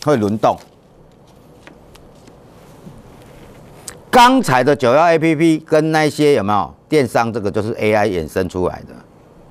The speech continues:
然后宝盛光学就是军工衍生出来的，车用哦，车用，电动车、能源车，包括储能都一样。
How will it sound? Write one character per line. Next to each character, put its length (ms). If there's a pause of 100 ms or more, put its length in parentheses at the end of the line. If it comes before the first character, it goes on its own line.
(640)
然 220
后 220 (800)
宝 160
盛 160
光 200
学 120
就 120
是 100
军 180
工 200
衍 160
生 180
出 220
来 160
的， 100 (1120)
车 280
用 280 (560)
哦， 260
车 240
用， 240 (800)
电 140
动 180
车、 240
能 160
源 180
车， 300 (340)
包 160
括 160
储 300
能 200
都 260
一 140
样。 180